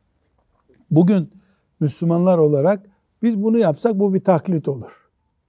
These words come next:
Evet, vebal olmaz belki ama yerine oturtamayız bunu. Fakat <clears throat> bunun benzeri yapabileceğimiz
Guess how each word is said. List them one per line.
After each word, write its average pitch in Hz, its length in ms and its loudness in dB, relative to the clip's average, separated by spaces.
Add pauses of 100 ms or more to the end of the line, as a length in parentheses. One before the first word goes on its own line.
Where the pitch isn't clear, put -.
(380)
Evet, 165 300 0
vebal 165 340 4
olmaz 151 500 4
belki 123 320 -4
ama 240 320 0 (540)
yerine 214 440 0
oturtamayız 127 920 -4
bunu. 95 180 -12 (760)
Fakat 214 360 2 (200)
<clears throat> - 1300 -4
bunun 147 420 0
benzeri 131 460 -2
yapabileceğimiz 123 920 -6